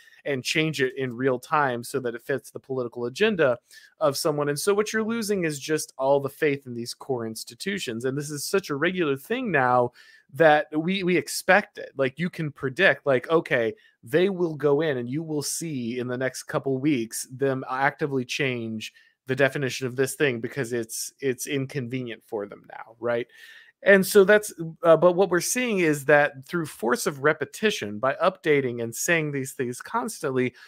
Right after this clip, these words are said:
you can totally warp the, the populace's understanding of things in real time. You don't even have to wait to go into the past and, and, and, and, and, uh, wait a generation for people to, like,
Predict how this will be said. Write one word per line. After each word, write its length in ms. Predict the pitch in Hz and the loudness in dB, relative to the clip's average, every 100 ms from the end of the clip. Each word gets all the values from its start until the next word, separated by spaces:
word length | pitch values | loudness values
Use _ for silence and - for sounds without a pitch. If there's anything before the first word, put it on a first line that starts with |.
| - | -16
you 120 | - 196 | -8 -4
can 200 | 247 226 | -2 -2
totally 480 | 220 254 254 220 | 2 2 2 -2
warp 540 | 151 127 139 160 98 - _ _ _ | -2 -2 4 4 4 -8 _ _ _
the, 260 | 135 143 131 127 | -2 0 0 -2
the 120 | 135 | -4
populace's 840 | 135 147 151 151 143 127 - 131 | 0 4 4 4 0 0 0 -4
understanding 560 | 139 139 127 - 156 147 | -2 -4 -4 0 0 2
of 80 | 135 | 0
things 380 | 160 147 139 135 | -2 -2 -2 -4
in 200 | 170 180 | -2 2
real 160 | 170 151 | 2 4
time. 260 | 180 151 | 4 2
You 80 | 170 | 0
don't 160 | 269 240 | -4 -2
even 100 | 190 | -2
have 140 | 180 | 0
to 60 | 139 | -2
wait 300 | 127 180 170 | 0 -2 -4
to 80 | 139 | -2
go 240 | 135 135 | 0 0
into 260 | 143 131 131 | -2 -6 -10
the 100 | - | -10
past 600 | - 175 101 95 - - _ - _ | 0 0 0 -4 -14 -18 _ -20 _
and, 240 | 135 131 147 | -2 -2 0
and, 220 | 147 131 | 0 0
and, 200 | 127 123 | -2 -4
and, 460 | 127 123 117 113 127 | -4 -4 -4 -8 -6
and, 360 | 131 117 113 | -6 -6 -4
uh, 140 | 120 113 | -2 0
wait 240 | 127 135 | 2 2
a 80 | 127 | 0
generation 800 | 123 135 123 113 135 143 123 113 | -2 -2 -2 -2 -4 -4 -8 -8
for 180 | - 113 | -6 -8
people 300 | - 127 120 | -8 -6 -4
to, 40 | |
like, 280 | 113 113 | -4 -6